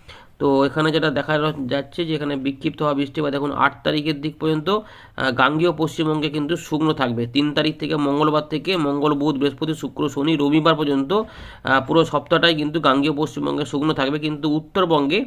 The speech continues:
ছয়, সাত, আট এখানে মোটামুটি শুক্র, শনি, রবি,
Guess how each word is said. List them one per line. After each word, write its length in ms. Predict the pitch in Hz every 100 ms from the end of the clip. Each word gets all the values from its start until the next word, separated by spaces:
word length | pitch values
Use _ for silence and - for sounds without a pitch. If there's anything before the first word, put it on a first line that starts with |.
| - - - - -
ছয়, 260 | - 160 165
সাত, 420 | - 156 151 -
আট 240 | - 139 120 - - -
এখানে 480 | - 139 151 170 196
মোটামুটি 580 | 170 135 131 139 151 151
শুক্র, 400 | 156 156 147 165
শনি, 240 | 160 156 151
রবি, 400 | 139 135 214